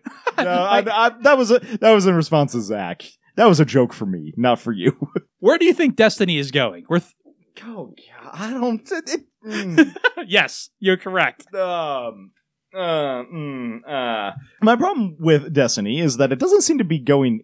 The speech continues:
Speaker 2: anywhere. I guess now we're actually finally trying to set up a conflict of some sort, so I don't know. Maybe Shin just decides to destroy the entire planet. Now,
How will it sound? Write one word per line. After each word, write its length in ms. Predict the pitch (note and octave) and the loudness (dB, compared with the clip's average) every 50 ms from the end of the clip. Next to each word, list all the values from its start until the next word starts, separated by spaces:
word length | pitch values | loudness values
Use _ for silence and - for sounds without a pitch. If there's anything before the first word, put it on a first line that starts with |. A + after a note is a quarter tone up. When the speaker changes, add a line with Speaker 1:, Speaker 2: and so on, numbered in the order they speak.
| _ | _
Speaker 2:
anywhere. 500 | - G#2+ A2 B2+ C#3+ D3 C3 A2+ A2+ A2+ | -8 -6 -4 -2 0 0 0 2 2 2
I 60 | B2 C#3 | 2 4
guess 200 | B3+ B3+ E3 E3 | 2 2 2 4
now 120 | A3 B3+ | 4 4
we're 100 | B3+ A#3+ | 6 6
actually 300 | G3+ F#3 F3 - F3+ D3 | 4 2 2 2 0 2
finally 380 | C3+ - C#3 C3+ C3+ B2 A#2+ A2+ | 2 0 0 2 2 2 2 0
trying 240 | A2 - C3 A#2+ G#2+ | 0 0 0 0 0
to 60 | G#2+ | -2
set 160 | - - A#2+ A2+ | -2 -2 -4 -4
up 80 | - | -4
a 40 | - | -8
conflict 840 | - - - A#2+ C3 C#3+ D3+ C#3+ - - D#3+ D#3 D3+ - - - _ _ _ _ _ _ _ _ _ _ | -12 -6 -2 0 2 2 0 -2 0 2 2 2 2 0 -14 -14 _ _ _ _ _ _ _ _ _ _
of 160 | C#3+ C#3 A#2+ A#2+ | 0 0 2 2
some 280 | - D#3 D3+ D3 D3 C#3 | 0 0 0 0 0 -2
sort, 640 | - - - E3 D#3 D3+ D3+ D3+ D3+ D3 C#3+ _ | -2 -2 0 2 2 4 6 6 4 2 0 _
so 560 | - - - - - C3+ B2+ B2 A#2+ A#2+ A#2+ B2 | -4 -2 0 2 4 6 6 6 6 6 4 2
I 180 | - C3 C#3 | 2 2 2
don't 180 | C3 A#2 A2 G#2 | 4 4 2 2
know. 240 | G#2 G#2+ G#2+ G#2+ G#2+ | 0 -2 0 0 2
Maybe 240 | A2+ A#2+ A2+ A#2 | 2 2 2 2
Shin 320 | A2+ - - - B2 A2+ A2+ | -2 -2 0 0 0 0 2
just 220 | G2 A2 - - - | 0 -2 -4 -4 -4
decides 440 | A#2 - - B2+ B2 B2+ A#2 - | -2 2 4 4 4 4 2 0
to 80 | - A#2+ | -6 -2
destroy 440 | G#2 A#2 - - - D3 D3 D3 D3+ | -2 -2 -2 0 2 4 6 6 6
the 140 | C#3 C3+ B2+ | 4 2 0
entire 300 | B2 - D3 D3 D3 D3 | 2 2 2 2 2 2
planet. 400 | D3 - - D3+ C3+ G#2 F#2 F2+ | 0 0 -2 -2 0 -2 -2 -4
Now, 240 | G#2+ C3+ D#3 D#3+ | 0 0 0 0